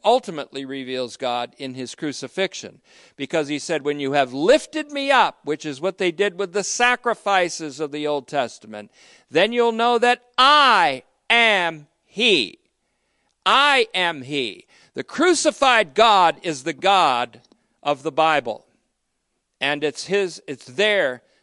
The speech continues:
that his love was manifested universally, that his love was manifested in a way that brings a universal impact that's both creative and redemptive.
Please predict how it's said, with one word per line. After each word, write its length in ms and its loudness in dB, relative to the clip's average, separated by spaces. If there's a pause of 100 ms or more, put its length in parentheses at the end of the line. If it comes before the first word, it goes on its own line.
that 120 -10
his 200 -6
love 300 -2
was 220 -14
manifested 800 -8
universally, 920 -6 (420)
that 140 -8
his 180 -8
love 440 0
was 240 -14
manifested 840 -10
in 140 -10
a 60 -8
way 460 -4 (280)
that 200 -10
brings 400 -8
a 80 -8
universal 960 -8 (420)
impact 720 -4
that's 200 -10
both 300 -6
creative 840 -4
and 160 -10
redemptive. 720 -10